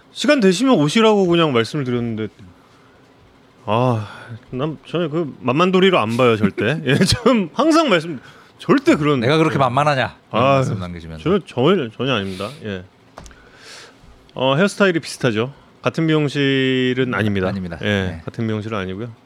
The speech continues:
Speaker 1: 저는 언제나 소영준 머리를, 예, 지금 <laughs> 이 년째 지금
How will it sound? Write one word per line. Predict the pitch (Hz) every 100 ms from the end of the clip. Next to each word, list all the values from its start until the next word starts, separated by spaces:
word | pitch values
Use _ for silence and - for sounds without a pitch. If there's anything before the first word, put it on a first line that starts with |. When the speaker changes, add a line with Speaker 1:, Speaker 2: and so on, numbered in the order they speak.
| _
Speaker 1:
저는 | - 135
언제나 | 123 127 143 131 113 101 - _ _ _ _ _ _ _
소영준 | - 175 196 170 160 143 127 104 - _ _
머리를, | - 110 127 156 156 - _ 113
예, | 104 101 92 95 -
지금 | 107 107
<laughs> | - 679 762 762 - 880 880 784 _ - _ - _ 247 - - 277 262 -
이 | 147
년째 | 170 151 - 104 147
지금 | 202 113 104 101